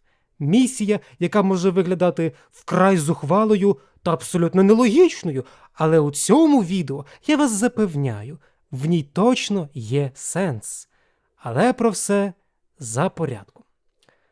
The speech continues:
Для тих, хто раптом не в курсі, No Russian — це четверта місія з урахуванням прологу у Call of Duty Modern Warfare два, та що дві тисячі дев'ятого року випуску, а не двадцять другого.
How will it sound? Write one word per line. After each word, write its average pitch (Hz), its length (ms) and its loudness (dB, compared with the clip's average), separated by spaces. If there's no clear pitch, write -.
Для 175 180 0
тих, 294 200 0
хто 196 360 0
раптом 147 600 -4
не 135 80 -2
в - 100 -10
курсі, 208 560 -2
No 180 280 2
Russian — 135 420 -2
це - 180 -2
четверта 247 460 0
місія 226 580 -2
з 226 100 -4
урахуванням 226 520 0
прологу 214 460 0
у 180 80 -2
Call 165 280 2
of 131 60 -8
Duty 226 500 0
Modern 202 340 2
Warfare 196 320 -4
два, 131 280 -6
та 214 180 2
що 208 320 0
дві 165 160 -4
тисячі 226 320 -4
дев'ятого 202 520 0
року 143 200 -2
випуску, 135 460 -6
а 170 100 0
не 170 100 2
двадцять 160 300 0
другого. 143 360 -4